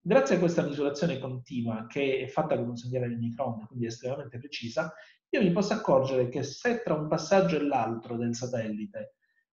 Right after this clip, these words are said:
c'è un fenomeno di instabilità del suolo, c'è qualcosa che si muove quando invece dovrebbe essere fermo, grazie a degli algoritmi molto sofisticati,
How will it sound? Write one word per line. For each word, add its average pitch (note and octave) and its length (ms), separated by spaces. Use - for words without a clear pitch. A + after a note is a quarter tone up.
c'è F#3+ 260
un F3 200
fenomeno D#3+ 360
di C3 60
instabilità D3 460
del C#3+ 160
suolo, C3+ 280
c'è - 120
qualcosa C#3+ 380
che - 100
si - 240
muove E3 300
quando C3+ 200
invece D3 240
dovrebbe B2 300
essere B2+ 280
fermo, B2 640
grazie F3+ 420
a - 20
degli C3 160
algoritmi C3 600
molto E3 340
sofisticati, - 840